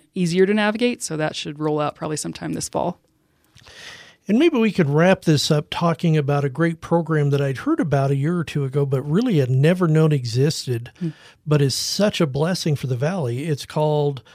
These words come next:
Speaker 2: the Lunch Lizard Summer Meal Program. Now, tell us a little bit about that, and is it something that is only during the summer?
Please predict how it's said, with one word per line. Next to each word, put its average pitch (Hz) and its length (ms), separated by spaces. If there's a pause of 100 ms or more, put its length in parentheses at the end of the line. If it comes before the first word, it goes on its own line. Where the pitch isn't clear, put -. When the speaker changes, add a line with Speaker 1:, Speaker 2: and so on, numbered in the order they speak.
(180)
Speaker 2:
the 139 120
Lunch 151 460
Lizard 165 460
Summer 180 400
Meal 156 420
Program. 123 800 (600)
Now, 139 840 (220)
tell 233 200
us - 120
a 196 80
little 196 160
bit 175 160
about 160 300
that, 160 240
and 160 180
is 139 100
it 147 80
something 175 360
that 139 100
is 123 120
only 185 420
during 190 300
the 190 100
summer? 202 480